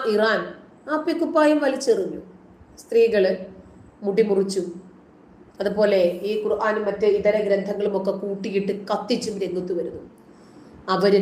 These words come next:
കത്തിക്കുന്ന താജിക്കിസ്ഥാൻ പോലെ തൊണ്ണൂറ് ശതമാനം മുസ്ലിങ്ങളുള്ള ഇസ്ലാമിക രാജ്യങ്ങൾ വലിച്ചെറിയുന്ന, അറേബ്യൻ കൺട്രികൾ ഞങ്ങൾക്ക് വേണ്ടെന്ന് പറഞ്ഞ് വലിച്ചെറിയുന്ന അത്തരം സംസ്കാരങ്ങളെ വാരി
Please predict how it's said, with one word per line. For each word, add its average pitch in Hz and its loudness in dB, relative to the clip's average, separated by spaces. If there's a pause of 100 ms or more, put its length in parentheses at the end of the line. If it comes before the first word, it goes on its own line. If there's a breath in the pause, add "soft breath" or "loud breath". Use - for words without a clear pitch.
കത്തിക്കുന്ന 202 0 (1300)
താജിക്കിസ്ഥാൻ 220 2
പോലെ 214 2 (100)
തൊണ്ണൂറ് 233 2
ശതമാനം 202 -2
മുസ്ലിങ്ങളുള്ള 196 0
ഇസ്ലാമിക 196 -2
രാജ്യങ്ങൾ 190 -2 (100)
വലിച്ചെറിയുന്ന, 185 -2 (880 loud breath)
അറേബ്യൻ 254 4 (100)
കൺട്രികൾ 220 -4
ഞങ്ങൾക്ക് 214 -6
വേണ്ടെന്ന് 214 -4
പറഞ്ഞ് 196 -4
വലിച്ചെറിയുന്ന 185 -2 (120)
അത്തരം 190 -6 (100)
സംസ്കാരങ്ങളെ 180 -4 (100)
വാരി 185 -2